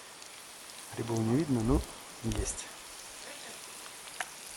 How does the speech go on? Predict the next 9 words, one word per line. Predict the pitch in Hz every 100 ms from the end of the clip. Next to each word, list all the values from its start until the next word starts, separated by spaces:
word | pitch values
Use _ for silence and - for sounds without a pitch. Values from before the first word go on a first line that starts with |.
| - -
Ребята, | 127 127 127
ну | 135 143
вот | 135 -
наш | 123
стол | - - 170 196 - - - -
семейный, | - 151 165 160 151
вот | 127
Барсик | 113 117 139 151 180
сидит, | - 180 185